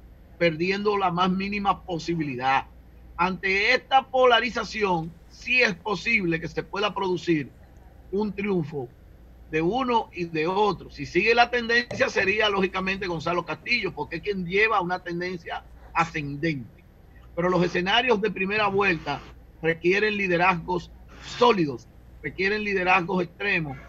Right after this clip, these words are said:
En estos momentos hay que admitir que, eh,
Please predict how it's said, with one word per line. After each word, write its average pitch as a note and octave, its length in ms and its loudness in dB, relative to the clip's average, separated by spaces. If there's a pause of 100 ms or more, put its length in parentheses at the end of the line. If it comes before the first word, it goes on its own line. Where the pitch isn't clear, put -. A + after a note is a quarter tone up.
(320)
En D#3+ 160 -8
estos F#3 220 -8
momentos G#3+ 460 0
hay F#3 60 -4
que G3 100 -6
admitir F#3 500 -4 (600)
que, D#3+ 500 0 (320)
eh, C#3 40 -6